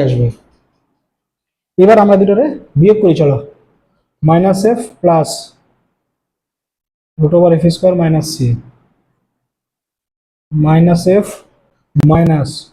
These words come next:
root over এফ স্কয়ার minus c, মাইনাস এফ plus root over এফ স্কয়ার minus c plus f, তোমার হবে প্লাস root over এফ স্কয়ার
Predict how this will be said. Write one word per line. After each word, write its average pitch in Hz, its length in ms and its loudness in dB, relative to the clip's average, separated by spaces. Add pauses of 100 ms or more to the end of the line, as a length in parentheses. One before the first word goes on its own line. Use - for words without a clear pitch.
(280)
root 147 200 -2
over 160 200 2
এফ 151 80 -8 (120)
স্কয়ার 170 260 0 (140)
minus 143 280 -4 (100)
c, - 20 -14 (1900)
মাইনাস 156 340 0 (100)
এফ 160 100 -2 (140)
plus 143 220 0 (100)
root 147 200 -2
over 151 160 0 (100)
এফ 147 80 -2 (140)
স্কয়ার 151 280 0 (120)
minus 143 300 -2 (100)
c - 20 -16 (720)
plus 156 260 0 (360)
f, - 20 -14 (1120)
তোমার 147 260 0
হবে 151 140 2 (140)
প্লাস 156 280 2 (1000)
root 151 200 0
over 170 200 0 (140)
এফ 131 80 -4 (140)
স্কয়ার 160 220 -2